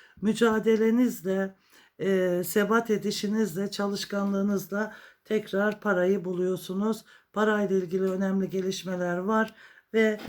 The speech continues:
hatta bir iş seyahati bile gündeme gelebilir.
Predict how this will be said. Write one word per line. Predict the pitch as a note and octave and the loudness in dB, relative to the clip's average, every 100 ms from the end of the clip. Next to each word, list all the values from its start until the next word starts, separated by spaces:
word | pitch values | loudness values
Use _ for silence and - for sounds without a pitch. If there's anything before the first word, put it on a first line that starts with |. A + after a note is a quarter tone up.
| - | -2
hatta | B3 B3+ - G#3 G3+ E3+ E3 - - | 0 0 0 0 0 -2 -8 -10 0
bir | B3+ G#3+ G#3+ | 2 2 -2
iş | G3+ B3 | -2 0
seyahati | - - A3 G#3 G#3 G#3 A#3 | 0 2 2 4 0 -2 -2
bile | G3 F#3+ A3 A3+ - - _ | -2 0 0 -2 -14 -20 _
gündeme | G#3+ G#3 G3 G3 F#3+ | -2 0 2 0 0
gelebilir. | F3+ F3+ F3 E3+ F#3 A3+ A3+ | -2 -2 -2 0 2 4 2